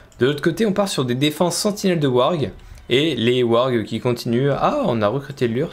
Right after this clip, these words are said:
j'avais pas vu. Il est niveau deux. Il est niveau deux. Donc l'Urs, c'est très, très bien. Mais non, mais pourquoi il a fait le mode carnage ? Ah, pareil, là, on utilise les pouvoirs, euh, pour rien, là. Je comprends pas.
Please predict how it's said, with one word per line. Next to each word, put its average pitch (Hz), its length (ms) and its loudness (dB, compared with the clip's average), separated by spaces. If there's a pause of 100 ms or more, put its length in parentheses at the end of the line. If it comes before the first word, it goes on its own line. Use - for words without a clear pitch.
(120)
j'avais 104 240 -2
pas 101 120 0
vu. 110 160 -2 (440)
Il 107 100 -4
est 127 60 4
niveau 190 220 0
deux. 117 200 0 (380)
Il 117 100 0
est 123 40 0
niveau 131 160 2
deux. 120 140 0
Donc 117 340 -2
l'Urs, 175 220 0
c'est - 180 -2
très, - 200 0
très 156 200 0
bien. 143 160 -2
Mais 127 100 0
non, 175 120 2
mais 180 80 0
pourquoi 196 240 -2
il 185 40 0
a 180 40 -2
fait 185 100 -2
le 180 60 2
mode 170 160 -4
carnage ? 185 500 0 (680)
Ah, 135 160 4
pareil, 185 360 2
là, 151 100 2
on 139 100 0
utilise 143 300 -4
les 156 80 0
pouvoirs, 160 320 0
euh, 147 220 2
pour 165 180 0
rien, 180 180 2
là. 110 180 0
Je - 100 -10
comprends 139 260 -2
pas. 156 200 -2